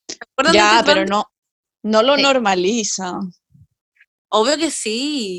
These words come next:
Speaker 2: No, es una
Speaker 3: Pero si
Speaker 2: película,
Speaker 3: tú,
Speaker 2: Monse.
Speaker 3: pero si me estáis diciendo, me estáis diciendo que esta buena prácticamente que llegó a la casa y le dijo como, "No, sí, tengo como cincuenta mil fotos tuyas en pelota", y la buena como, "Ah,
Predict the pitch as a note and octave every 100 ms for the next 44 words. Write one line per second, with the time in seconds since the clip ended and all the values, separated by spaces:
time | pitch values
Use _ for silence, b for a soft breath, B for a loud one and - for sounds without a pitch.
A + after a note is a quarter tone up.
0 | - F#3+ F3+ G#3 G#3+ A#3+ C#4+ - - -
1 | G3 F#3+ F#3+ G3+ G3 - G#4 G4+ G4 -
2 | G4+ G4+ G#4 F#4+ G#4 _ C#4+ F4+ F#4+ F#4
3 | F#4 G#4 F4 D4+ F4 D4+ - C4 D#4 D#4
4 | D#4 C#4+ D#4+ E4 D#4 D4+ C#4+ C#4 C4 B3
5 | G3+ - - - - - A#3 A3 A#3+ B3
6 | D4+ D#4+ D4 D4+ E4+ D4+ D#4 - D4 D#4
7 | D4 E4+ F4+ F4+ C#4 C#4+ D#4 D#4+ D#4 D4+
8 | B3+ C4+ B3 C#4 - D#4 D4 D#4 D#4 D#4
9 | C#4 F4+ F#4 B3 G#3+ A3+ A3 A3+ B3 B3
10 | A#3+ -